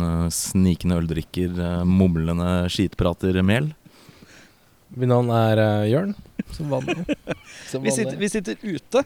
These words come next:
Speaker 3: så hvis det er litt lyd av, eh,
Speaker 1: Verden.
Speaker 3: barn som skriker eller lignende, så kan det hende at, eh, det er fordi vi sitter ute i bakhagen og er en murvegg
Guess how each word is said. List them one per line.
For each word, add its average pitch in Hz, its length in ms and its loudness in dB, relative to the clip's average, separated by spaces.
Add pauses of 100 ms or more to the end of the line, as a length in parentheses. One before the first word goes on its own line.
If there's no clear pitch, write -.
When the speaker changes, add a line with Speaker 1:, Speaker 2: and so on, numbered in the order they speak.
Speaker 3:
så - 140 -8
hvis 202 120 -2
det 196 80 0
er 185 60 0
litt 190 160 -4
lyd 151 260 -4
av, 143 380 -6
eh, 147 240 -2 (1500)
Speaker 1:
Verden. 85 200 -4
Speaker 3:
barn 131 400 4
som 170 140 -8
skriker 160 760 -2
eller 170 160 0
lignende, 156 400 -2 (220)
så 170 200 -4
kan 156 140 -2
det 156 100 0
hende 113 320 0 (240)
at, - 300 -8
eh, 131 140 0
det 110 200 -4
er 113 100 -6
fordi 95 360 -4
vi 98 80 -4
sitter 104 240 -4
ute 107 120 -4
i 127 80 -6
bakhagen 107 540 -2 (140)
og 117 140 0
er 113 260 0 (340)
en 147 320 -2
murvegg 120 720 -4